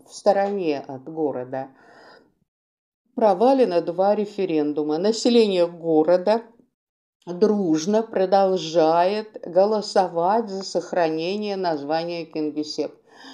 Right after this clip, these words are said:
Что ж такое? Почему не знают историю? Почему не учат в школе краеведения? А, очень все просто. На бытовом уровне объясняется это просто. Привыкли.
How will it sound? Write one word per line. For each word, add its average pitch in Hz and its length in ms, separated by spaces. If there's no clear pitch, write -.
Что 233 220
ж 226 100
такое? 160 800
Почему 247 500
не 180 180
знают 180 560
историю? 165 720
Почему 226 640
не 202 160
учат 202 460
в - 60
школе 196 460
краеведения? 151 1120
А, - 200
очень 254 440
все - 260
просто. 170 680
На 175 160
бытовом 185 580
уровне 226 500
объясняется 185 920
это 170 420
просто. 170 640
Привыкли. 180 1000